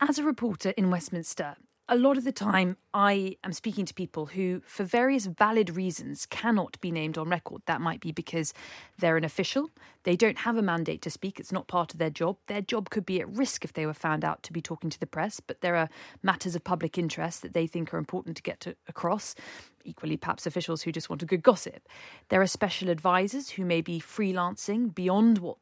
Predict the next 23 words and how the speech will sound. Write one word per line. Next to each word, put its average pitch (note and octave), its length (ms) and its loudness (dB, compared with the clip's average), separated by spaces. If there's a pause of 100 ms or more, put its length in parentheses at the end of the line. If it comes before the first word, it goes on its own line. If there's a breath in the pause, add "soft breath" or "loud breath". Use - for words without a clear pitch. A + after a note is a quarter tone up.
(240)
their E3 160 0
minister D#3+ 680 -2
has D#3 200 -4
permitted D#3+ 480 -4
them D3+ 160 -2
to D3+ 100 -10
say. D#3 360 -6
It - 80 -8
may D#3+ 100 -6
be F3 140 -2
ministers F#3 580 2 (400 loud breath)
themselves F3+ 540 2
who G3 100 -4
want G#3+ 220 2
to F#3+ 60 -6
give F#3+ 200 -2
you F3 180 -2
the F3 120 -6
true - 240 -2
impression E3+ 600 -4 (360 soft breath)
of E3 360 4
a D#3+ 220 0
policy E3 800 0